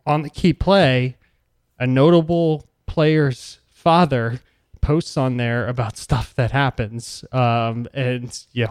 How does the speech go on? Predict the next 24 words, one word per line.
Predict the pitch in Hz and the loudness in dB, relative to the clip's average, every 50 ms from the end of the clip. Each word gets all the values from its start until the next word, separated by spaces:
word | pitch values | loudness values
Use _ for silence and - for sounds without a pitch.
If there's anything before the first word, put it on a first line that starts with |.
| - _ | -6 _
you | - 120 120 | -8 -8 -8
can | - 127 117 | -8 -12 -14
figure | - _ 139 143 147 151 147 | -8 _ -4 -2 0 0 2
it | 143 | 2
out | 147 147 131 123 | 2 2 2 2
if | 117 - - | 2 -2 -4
you | 135 | -6
wanna | 127 127 127 | -6 -6 -4
go | 123 131 131 | -4 -4 -4
on | 127 127 127 | -2 -2 -4
to | 120 - 123 | -6 -8 -10
the | - 123 | -10 -10
key | - - 135 123 | -8 -6 -6 -6
play. | 117 - 139 135 123 113 107 | -6 -4 -4 -4 -2 -2 -4
It's | 107 104 - | -8 -10 -14
pretty | _ _ 147 135 139 127 113 143 | _ _ -4 -4 -4 -4 -2 -4
easy | 151 131 120 123 | -4 -4 -4 -6
to | 110 113 | -6 -6
figure | - _ 123 113 120 120 | -8 _ -10 -6 -4 -2
out | 120 120 120 117 | -2 -2 -2 -2
who's | 123 120 - | -4 -8 -6
on | 120 113 117 127 | -6 -6 -4 -2
there, | 139 147 147 - - _ _ _ _ - | -2 -2 -4 -6 -8 _ _ _ _ -2
um, | 127 127 123 117 113 113 110 | 0 2 2 2 0 -2 -4